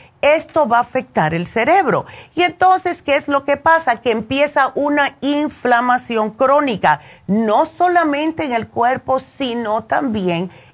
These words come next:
en el cerebro. Y esto también ayuda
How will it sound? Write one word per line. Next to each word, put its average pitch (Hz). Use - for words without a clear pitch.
en 240
el 170
cerebro. 202
Y 262
esto 320
también 247
ayuda 220